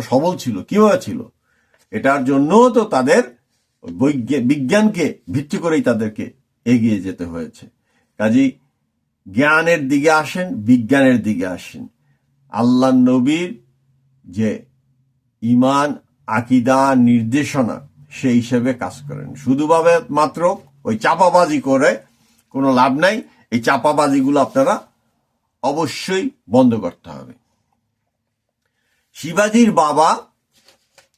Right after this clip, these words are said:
ছিল ঔরঙ্গজেবের কর্মচারী বা একটি বা দুইটি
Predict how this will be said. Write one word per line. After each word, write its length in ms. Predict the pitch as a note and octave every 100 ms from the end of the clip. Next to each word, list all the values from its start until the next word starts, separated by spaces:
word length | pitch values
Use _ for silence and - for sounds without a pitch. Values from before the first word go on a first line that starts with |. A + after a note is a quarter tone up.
| _ _ _ _ _ - _ _ _ _
ছিল 260 | - D3 D#3 F#3+ - _ _ _ _ _ _ _ _ _ _ _ _ _ _ _ _ _ _
ঔরঙ্গজেবের 720 | D3+ E3+ D#3 D#3 C#3+ C#3+ C3+
কর্মচারী 720 | A#2 C3+ C3 A#2 A2+ G#2 B2+ A#3+
বা 300 | F#2+ A2 G#2+
একটি 440 | G2 - - C3 - _ _ _ -
বা 160 | G#2+ G2
দুইটি 460 | G#2+ G#2+ A2+ A2